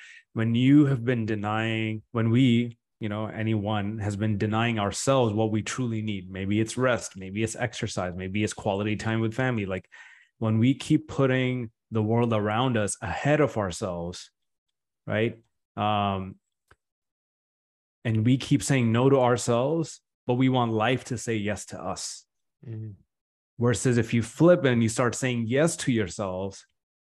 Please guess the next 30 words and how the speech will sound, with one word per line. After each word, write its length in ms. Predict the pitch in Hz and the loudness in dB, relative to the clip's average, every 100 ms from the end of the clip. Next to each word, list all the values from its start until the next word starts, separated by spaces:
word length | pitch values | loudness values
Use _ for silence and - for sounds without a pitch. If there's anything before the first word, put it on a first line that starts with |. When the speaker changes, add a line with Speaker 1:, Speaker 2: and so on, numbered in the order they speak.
| _ _ _ _ _ _ | _ _ _ _ _ _
Speaker 1:
it's 300 | 127 120 - | -2 -2 -6
funny 340 | - 143 151 143 | -2 2 4 4
how 140 | 127 | 4
that 120 | 117 110 | 2 2
happens, 420 | 127 139 120 110 | 2 2 0 2
but 140 | 110 | 0
it's 220 | 104 - | -2 -2
like, 160 | 113 104 | -2 -2
in 160 | 135 120 | -4 -4
taking 420 | - 139 143 127 | 0 0 0 0
better 220 | 117 113 | 0 0
care 300 | 110 - 120 | -2 -2 -2
of 100 | 135 | -2
yourself, 460 | 156 147 - 160 143 - | -4 -6 -4 -4 -4 0
things 180 | 156 | 0
start 240 | - 139 131 | 0 0 0
to 80 | 127 | -2
change 300 | - 123 110 | -4 -2 -2
around 340 | 95 107 120 | -2 -2 -2
you 100 | 104 | -2
as 80 | 98 | -2
well. 120 | 107 | -2
And 100 | 120 | -2
I 60 | 135 | 0
don't 100 | 147 | 0
know, 80 | |
Stephanie, 460 | 127 - 113 117 110 | -2 -4 -4 -2 -6
if 100 | 95 - | -6 -2
that's 180 | 107 - | -2 0
something, 460 | 117 107 107 104 | -4 -2 -4 -4